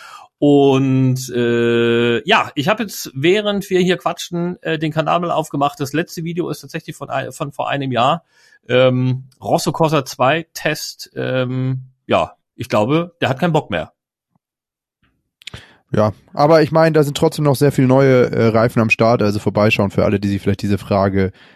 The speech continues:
Speaker 2: stellen nach dem Reifen, lohnt sich, glaub ich, auf jeden Fall. Mototech hast du sonst noch gesagt, sonst noch eine brandheiße Empfehlung,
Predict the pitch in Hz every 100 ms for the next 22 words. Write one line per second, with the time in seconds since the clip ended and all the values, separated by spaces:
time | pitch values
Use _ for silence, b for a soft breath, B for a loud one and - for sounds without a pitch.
0 | - - 127 131 113 107 101 101 101 95
1 | 123 120 - 107 104 98 101 - 127 127
2 | 151 151 151 143 135 135 135 135 - 120
3 | 123 - 175 180 147 139 151 156 139 131
4 | 127 147 151 147